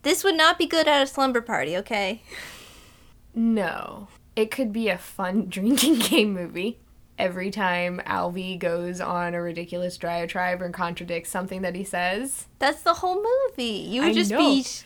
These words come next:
Speaker 2: <laughs>
Speaker 1: just
Speaker 2: It's just the whole pile.
Speaker 1: just like an I V attached to
Speaker 2: <laughs>
Speaker 1: you.
Speaker 2: I don't know. I, I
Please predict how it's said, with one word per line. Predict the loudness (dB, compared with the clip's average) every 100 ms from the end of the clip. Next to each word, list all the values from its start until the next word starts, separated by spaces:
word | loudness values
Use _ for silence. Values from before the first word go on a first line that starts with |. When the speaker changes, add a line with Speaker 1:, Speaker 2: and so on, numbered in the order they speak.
| -14
Speaker 2:
<laughs> | 8
Speaker 1:
just | 12 12 10 12
Speaker 2:
It's | 12 12
just | 10 10
the | 12
whole | 12 12 12
pile. | 10 12 12 10
Speaker 1:
just | 6 2
like | 4 4
an | 4
I | 6 8 8
V | 6 2 2 2 2
attached | 4 6 8 6 4 -4
to | -2
Speaker 2:
<laughs> | 0
Speaker 1:
you. | 0 0 0 0 -2 -6 -14 -20 -20
Speaker 2:
I | -12 -10
don't | -6
know. | 0 2 4 4
I, | 2 4 4
I | 2 0